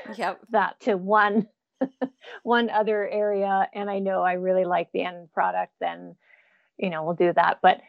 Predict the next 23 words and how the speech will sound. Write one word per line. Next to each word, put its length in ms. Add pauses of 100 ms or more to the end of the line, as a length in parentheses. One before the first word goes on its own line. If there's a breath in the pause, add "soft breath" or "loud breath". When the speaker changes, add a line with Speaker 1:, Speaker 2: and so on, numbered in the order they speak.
(440 soft breath)
Speaker 1:
I 120
am 500 (200)
shifting 540
to, 400
you 80
know, 140
freezing 640 (400)
some 200
of 60
that, 320
and 160
then 180
I 140
can 260
do 400 (400 loud breath)
the 540
sausage 400
making, 560
you 80
know, 120
in 120
the 80
winter 420